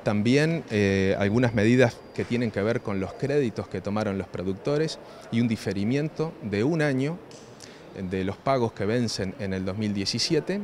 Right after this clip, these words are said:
en lo que queda del dos mil diecisiete, por un año. Eso le da un oxígeno muy importante.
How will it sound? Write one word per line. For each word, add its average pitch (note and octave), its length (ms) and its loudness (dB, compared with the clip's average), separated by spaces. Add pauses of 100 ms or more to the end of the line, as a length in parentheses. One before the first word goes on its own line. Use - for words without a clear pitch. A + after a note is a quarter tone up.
(120)
en G2 100 -4
lo F#2 100 -2
que G2 80 -6
queda A#2+ 220 2
del F#2+ 140 4
dos F#2+ 100 -2
mil G#2 160 -2
diecisiete, D3 640 0 (140)
por G#2+ 160 2
un C3+ 100 2
año. C3 420 0
Eso A#2 220 -4
le G2+ 80 0
da G#2+ 60 2
un G#2+ 100 0
oxígeno G2+ 420 -6
muy E3 200 -2
importante. G#2+ 640 -4